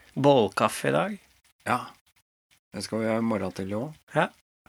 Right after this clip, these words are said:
Speaker 1: Da skal vi ha rester med litt bønner og egg og
Speaker 2: Ja, for at vi er ikke helt ferdig,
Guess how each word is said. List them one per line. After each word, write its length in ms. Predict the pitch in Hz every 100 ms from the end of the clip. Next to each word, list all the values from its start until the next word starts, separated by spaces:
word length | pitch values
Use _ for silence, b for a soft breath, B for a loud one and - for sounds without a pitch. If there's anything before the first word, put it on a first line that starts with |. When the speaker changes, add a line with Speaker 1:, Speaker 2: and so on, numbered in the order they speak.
| b b b b b b b
Speaker 1:
Da 100 | -
skal 200 | 117 -
vi 80 | 131
ha 60 | 135
rester 380 | - - -
med 120 | 117 127
litt 160 | 131
bønner 380 | 127 113 98 104
og 60 | 113
egg 320 | 107 107 110
og 220 | 107 107 -
Speaker 2:
Ja, 240 | 110 113 - _
for 200 | - 110
at 120 | 107 -
vi 360 | 120 98 110
er 60 | 117
ikke 280 | - - 160
helt 360 | 127 101 101 -
ferdig, 420 | 110 98 120 120